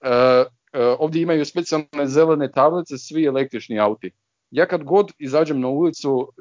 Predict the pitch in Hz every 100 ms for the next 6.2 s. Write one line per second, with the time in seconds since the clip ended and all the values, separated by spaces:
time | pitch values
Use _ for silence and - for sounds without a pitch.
0 | 143 123 123 156 151 139 139 123 131 127
1 | - 190 185 147 - 175 151 135 151 139
2 | 127 127 120 143 160 139 139 147 113 117
3 | 151 - 147 135 _ _ 135 135 135 143
4 | 139 123 127 131 131 131 127 131 120 104
5 | - - - 113 113 104 98 98 101 104
6 | 104